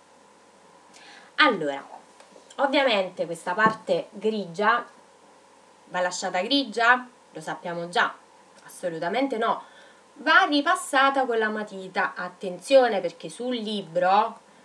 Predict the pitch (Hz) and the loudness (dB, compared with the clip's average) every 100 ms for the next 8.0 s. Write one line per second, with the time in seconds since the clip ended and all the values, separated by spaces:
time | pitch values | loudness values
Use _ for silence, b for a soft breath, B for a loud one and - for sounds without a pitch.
0 | - 185 196 - 233 202 - 156 156 - | -10 -4 -4 -6 -8 -8 -8 -12 -12 -14
1 | - 233 233 254 262 302 311 311 294 302 | -2 0 0 -2 -4 -2 -2 -4 -8 -10
2 | - - 214 220 233 240 254 247 240 247 | -10 -6 -4 -2 -2 2 4 4 2 -2
3 | 240 208 196 208 202 202 196 - _ - | -4 -10 -6 0 2 0 -4 -20 _ -20
4 | - - - - _ - - _ - - | -20 -20 -20 -20 _ -20 -20 _ -20 -20
5 | - _ - - - - - - - 269 | -20 _ -20 -20 -20 -20 -20 -20 -6 -2
6 | 202 160 330 - - - 226 214 359 381 | -2 -4 -8 -10 -14 -6 -2 -2 -4 -6
7 | 269 254 - 285 226 180 180 254 277 339 | -8 -10 -8 -6 -4 -6 -6 -6 -6 -8